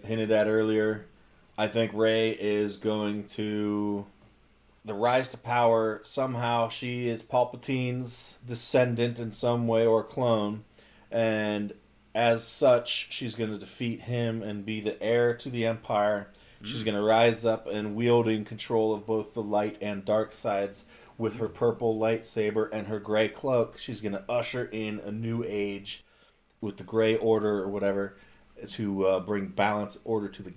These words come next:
Speaker 1: galaxy, and, um, C three P O and Princess Leia are gonna die.
Speaker 2: <laughs> Okay.
Speaker 1: And
Speaker 2: Okay.
Speaker 1: Poe Dameron and, uh, Finn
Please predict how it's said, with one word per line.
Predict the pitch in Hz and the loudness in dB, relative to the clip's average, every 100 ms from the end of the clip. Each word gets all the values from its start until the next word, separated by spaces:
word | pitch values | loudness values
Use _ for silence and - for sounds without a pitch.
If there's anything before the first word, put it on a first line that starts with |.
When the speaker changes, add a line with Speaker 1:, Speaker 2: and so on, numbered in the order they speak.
| - | -8
Speaker 1:
galaxy, | 117 104 107 95 - 107 98 92 90 _ _ _ _ _ - | -4 -2 -4 -6 -10 -8 -6 -8 -12 _ _ _ _ _ -8
and, | 98 92 92 90 90 87 85 - _ _ | -6 -6 -6 -8 -8 -10 -12 -20 _ _
um, | 92 90 87 82 85 87 _ _ | -8 -8 -8 -12 -16 -20 _ _
C | - - | -16 -14
three | 98 98 | -10 -12
P | 92 95 | -10 -6
O | 92 | -6
and | 78 87 85 | -6 -10 -12
Princess | - 87 - | -16 -16 -12
Leia | 87 80 - | -8 -8 -10
are | 78 | -14
gonna | 73 78 | -14 -18
die. | - - _ _ _ _ _ _ _ _ | -18 -20 _ _ _ _ _ _ _ _
Speaker 2:
<laughs> | 175 - 233 - - - - - | -4 0 -2 -2 -20 -16 -8 -4
Okay. | 190 - - - - - - - | -4 -6 -10 -10 -12 -14 -12 -4
Speaker 1:
And | 113 | -2
Speaker 2:
Okay. | - 127 | 4 4
Speaker 1:
Poe | 120 | 6
Dameron | 113 113 110 110 107 107 - _ _ _ - _ - | 4 2 0 0 -2 -6 -12 _ _ _ -20 _ -4
and, | 104 104 101 101 101 92 - _ - | -2 0 0 0 -2 -8 -16 _ -4
uh, | 107 95 | 0 0
Finn | - - 104 101 98 | -2 -2 0 0 -4